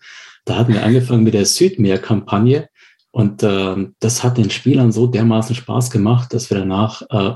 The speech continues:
Homebrew, Sandbox-mäßig in den Meeren unterwegs waren.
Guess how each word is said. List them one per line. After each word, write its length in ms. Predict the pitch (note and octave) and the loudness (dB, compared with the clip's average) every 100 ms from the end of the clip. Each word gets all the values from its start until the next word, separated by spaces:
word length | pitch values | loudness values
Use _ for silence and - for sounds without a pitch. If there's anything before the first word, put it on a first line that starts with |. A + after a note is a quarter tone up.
| - - | -6 0
Homebrew, 480 | A#2+ C3 B2+ A#2+ | 0 2 2 2
Sandbox-mäßig 1160 | A#2+ - A#2 B2 B2+ B2 - A2+ B2 B2 B2 - - - - _ G#3 | 2 -2 -2 -2 -4 -4 -2 2 2 0 -4 -8 -20 -20 -20 _ -2
in 120 | A#2 | 0
den 160 | G2 F#2+ | 2 2
Meeren 340 | G#2+ C3+ B2+ | 2 2 0
unterwegs 600 | A#2+ B2 G2+ G#2+ A#2+ - | 0 0 0 0 -2 -6
waren. 360 | G#2 G2+ G#2+ | -4 -2 -4